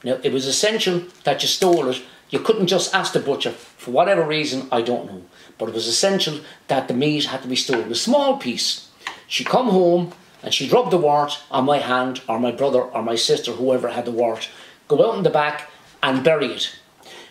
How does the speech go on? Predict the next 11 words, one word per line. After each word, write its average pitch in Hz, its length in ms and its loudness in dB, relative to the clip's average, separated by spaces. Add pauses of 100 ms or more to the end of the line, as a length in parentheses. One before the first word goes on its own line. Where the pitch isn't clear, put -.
And 120 180 -2
when 135 200 2
the 123 80 4
meat, 240 520 0 (1400)
uh, 127 160 2
would, 139 300 2
would 131 300 -2
sort 143 240 0
of, 123 80 2
like, 131 200 2
rot, 135 380 2